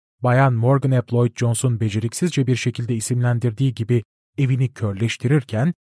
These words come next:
dikkatle gözlemlenmişti. Lidwit ayakkabıcısı Bay Perry Davies'in görüşüne göre deri olan gergin,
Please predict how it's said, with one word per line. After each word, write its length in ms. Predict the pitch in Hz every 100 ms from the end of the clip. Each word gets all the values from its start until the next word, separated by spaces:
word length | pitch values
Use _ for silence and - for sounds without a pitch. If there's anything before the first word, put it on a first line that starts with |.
| -
dikkatle 480 | 160 - 208 - 165
gözlemlenmişti. 920 | 135 123 120 117 117 110 110 - 104 _ _ _ _ _ _ _ _ _ _ 214
Lidwit 340 | 254 233 196
ayakkabıcısı 800 | 147 147 - 143 135 143 151 127
Bay 200 | 139 135
Perry 380 | - 165 147 123
Davies'in 560 | 156 165 120 104 120
görüşüne 440 | 110 117 117 139 139
göre 460 | 95 80 175 214
deri 160 | 151 170
olan 480 | 160 135 135 131 107
gergin, 520 | 123 117 - 110 120